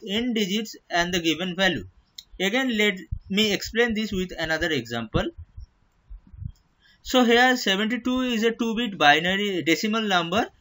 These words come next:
and the highest value with two bit in a decimal number system is ninety-nine. Ninety-nine minus the value seventy-two is twenty-seven. So twenty-seven is the ninth complement of seventy-two.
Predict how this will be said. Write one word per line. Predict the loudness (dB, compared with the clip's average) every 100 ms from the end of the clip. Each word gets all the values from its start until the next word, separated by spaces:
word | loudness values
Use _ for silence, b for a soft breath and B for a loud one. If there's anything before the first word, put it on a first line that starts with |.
| B B
and | 6 6 6
the | 4 4 4
highest | 6 4 4 -2
value | 2 2 2 -2
with | -2 -4 -8
two | -4 -2
bit | -2 -4 -4
in | -6 -2
a | 0
decimal | -2 -2 -6
number | -4 -4 -4
system | -6 -6 -6
is | -6 -4
ninety-nine. | -4 -4 -4 -4 -4
Ninety-nine | -4 -4 -2 -6 -6 -6
minus | -6 -6 -6 -6 -6
the | -6
value | -4 -4 -4
seventy-two | -6 -8 -8 -10 -12 -8 -4
is | -4 -4
twenty-seven. | -8 -8 -10 -12 -12 -16 _ b b
So | -6
twenty-seven | -4 -4 -4 -4 -6 -4
is | -6
the | -6
ninth | -6 -4 -4 -6
complement | -8 -8 -10 -10
of | -12 -8
seventy-two. | -6 -6 -10 -14